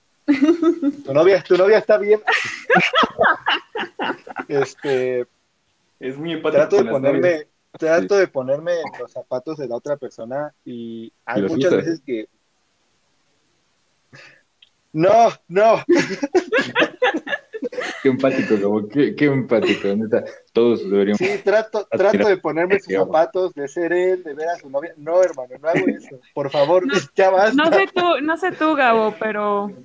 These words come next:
Speaker 4: ¿Cómo es? No sé tú, Gabo, pero yo creo que nos complementaríamos muy bien porque, pues, a mí me dijeron que yo tengo demasiada, demasiada empatía. Entonces, si yo te doy un poquito y tú me das un poquito, creo que, creo que ahí quedaríamos en, en equilibrio.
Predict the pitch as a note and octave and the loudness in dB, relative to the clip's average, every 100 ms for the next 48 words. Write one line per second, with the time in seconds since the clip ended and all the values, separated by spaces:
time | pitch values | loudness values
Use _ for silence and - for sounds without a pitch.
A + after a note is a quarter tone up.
0 | _ _ _ _ - - - - _ _ | _ _ _ _ -18 -16 -18 -20 _ _
1 | _ _ _ _ B3+ C#4 C#4 C#4+ D4+ - | _ _ _ _ -2 -2 0 0 0 0
2 | D4 C#4+ C#4+ C#4 A#3 A3 A#3+ C4 C#4 A#3+ | 2 4 4 4 2 4 2 0 -2 -2
3 | A#3 G3+ G3 G3 F#3+ G3 G#3+ A3+ A3 A#3 | -4 -10 -8 -8 -8 -6 -4 -4 -2 -4
4 | G#3+ A3 C4 B3+ G3 G3+ F#3+ G3 G#3 G#3+ | -4 -4 -6 -8 -10 -12 -12 -12 -10 -6
5 | B3 A#3 A3 A#3 A3+ G3+ G3+ A#3 A#3 G#3+ | -4 -4 -6 -8 -8 -8 -6 -6 -4 -6
6 | F#3+ F#3 G#3 G#3 A3 G#3 G3 G#3 G#3+ G#3 | -8 -10 -8 -4 -2 -4 -2 -4 -4 -2
7 | A#3+ C4+ A#3+ G3 - A3+ A3 G#3+ G#3 G3+ | 0 0 -2 -6 -4 -2 0 -2 -8 -8
8 | A3+ B3+ B3 G#3+ B3+ B3+ C4+ C4 G#3 A3 | -6 -6 -4 -2 2 2 2 -2 -6 -6
9 | A#3 A3 G#3+ A3+ A#3 A3+ B3 A3+ F#3+ G#3+ | -6 -6 -4 -2 -2 -2 -6 -6 -8 -10
10 | - A#3+ B3 A3 B3 A#3 G3+ A3 A3 A#3+ | -4 -4 -2 -4 0 0 0 -2 0 0
11 | A#3+ C4 A#3 G#3 G#3 A#3 A#3+ G#3+ F#3+ A#3 | 0 2 2 2 0 0 -2 -4 -2 2
12 | A#3+ A#3 A#3+ A#3+ A#3 A3 F#3+ | 2 4 2 4 4 2 2